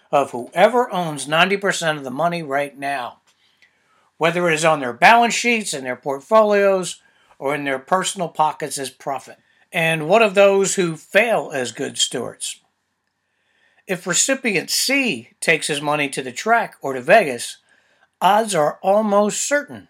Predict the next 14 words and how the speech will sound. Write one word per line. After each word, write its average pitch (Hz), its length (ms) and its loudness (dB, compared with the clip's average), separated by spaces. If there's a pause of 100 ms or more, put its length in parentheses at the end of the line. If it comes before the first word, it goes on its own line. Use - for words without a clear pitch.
he 147 140 -12
will 147 240 -6
lose 196 260 -2
it. 113 160 -8 (1080)
Does 190 180 4
the 165 100 2
nation 196 520 2
now 151 320 4
owe 170 180 2
him 190 180 0
an 131 120 -2
income 185 420 -2
again? 247 400 -4 (580)
Why? 220 380 2